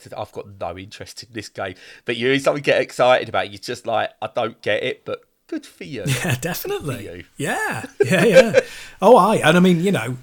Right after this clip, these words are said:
Speaker 2: it's, it's for the audience as well. You know, you want people to, to discover these things if they're into it.
Speaker 1: Yeah, um, uh, yeah, it, it, it, it absolutely nails it. Now, some people have complained about it, and I have checked the discussions because there's no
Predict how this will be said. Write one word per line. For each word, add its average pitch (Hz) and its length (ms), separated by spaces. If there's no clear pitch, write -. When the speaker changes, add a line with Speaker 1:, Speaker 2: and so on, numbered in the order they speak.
Speaker 2:
it's, - 320
it's 147 160
for - 100
the 113 140
audience 196 480
as 127 120
well. 147 280
You 143 80
know, 208 100
you 147 160
want 147 220
people 143 340
to, 127 160
to - 80
discover 123 420
these 185 200
things 127 240
if 117 120
they're 113 140
into 143 280
it. - 140
Speaker 1:
Yeah, 127 260
um, 117 500
uh, 123 180
yeah, 120 140
it, 135 200
it, 147 300
it, 160 220
it 143 100
absolutely 131 800
nails 113 480
it. 104 140
Now, 113 100
some 156 280
people 139 340
have 123 240
complained 117 500
about 95 480
it, 87 160
and 92 140
I 110 140
have 107 100
checked - 180
the 104 60
discussions 98 480
because 98 300
there's 101 180
no 98 320